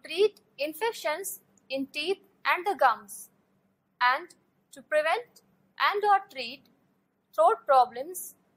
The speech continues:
congestion of the lungs and pulmonary tuberculosis, inflammation of eyelids and digestive disorders. It also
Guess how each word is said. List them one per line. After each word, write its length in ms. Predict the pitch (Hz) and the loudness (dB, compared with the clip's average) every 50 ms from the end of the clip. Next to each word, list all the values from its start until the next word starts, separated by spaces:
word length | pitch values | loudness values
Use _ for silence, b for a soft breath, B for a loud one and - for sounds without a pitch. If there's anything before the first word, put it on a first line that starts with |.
| _ _ _ _ _ _ _ _ 277 | _ _ _ _ _ _ _ _ 0
congestion 460 | 277 285 294 330 415 427 - 494 - - - | 0 0 0 -4 -6 -6 -6 -6 -4 -2 -2
of 140 | 294 - - | -2 -2 0
the 100 | 277 262 | 0 0
lungs 440 | 247 226 220 262 277 - - - - _ _ _ _ _ _ - | 0 -2 -4 -4 -8 -12 -14 -14 -16 _ _ _ _ _ _ -8
and 160 | 240 233 247 - | -8 -6 -4 0
pulmonary 640 | - 294 311 339 349 392 370 359 359 339 370 403 - _ _ _ _ _ _ _ _ | 0 0 0 2 0 0 2 0 0 -2 -4 -8 -10 _ _ _ _ _ _ _ _
tuberculosis, 960 | - 330 320 339 403 392 - 311 269 226 226 233 - 226 214 - - - - _ _ _ _ _ _ _ _ _ _ _ _ _ _ | -8 -4 -2 0 -2 -2 -2 0 2 2 2 0 -4 -12 -14 -14 -14 -16 -16 _ _ _ _ _ _ _ _ _ _ _ _ _ _
inflammation 600 | - 262 285 - 359 359 392 349 370 359 - 339 | -8 -8 -6 -6 -8 -6 -4 -4 -4 -6 -4 -2
of 120 | 339 359 349 - - | -2 -2 -2 -2 0
eyelids 540 | - 254 240 240 247 311 392 - - - - - _ _ _ _ _ _ _ _ - | 2 4 4 2 0 -4 -12 -12 -12 -14 -14 -16 _ _ _ _ _ _ _ _ -2
and 280 | 247 247 269 311 339 - _ _ _ _ _ _ _ _ _ _ | 0 0 0 -4 -8 -14 _ _ _ _ _ _ _ _ _ _
digestive 640 | - 269 269 277 269 403 427 - - 415 427 320 | 4 4 4 4 2 -2 -6 -4 -2 0 0 0
disorders. 720 | 269 320 - - 294 269 240 208 208 196 190 - - - - _ _ _ _ _ _ _ _ _ _ _ _ _ _ _ _ _ _ _ _ _ _ _ _ - | -2 -4 -4 0 0 0 0 0 -4 -8 -8 -10 -18 -20 -20 _ _ _ _ _ _ _ _ _ _ _ _ _ _ _ _ _ _ _ _ _ _ _ _ -12
It 160 | 320 - - - | -12 -8 -2 2
also 320 | 285 302 320 330 - - | 4 4 4 4 2 2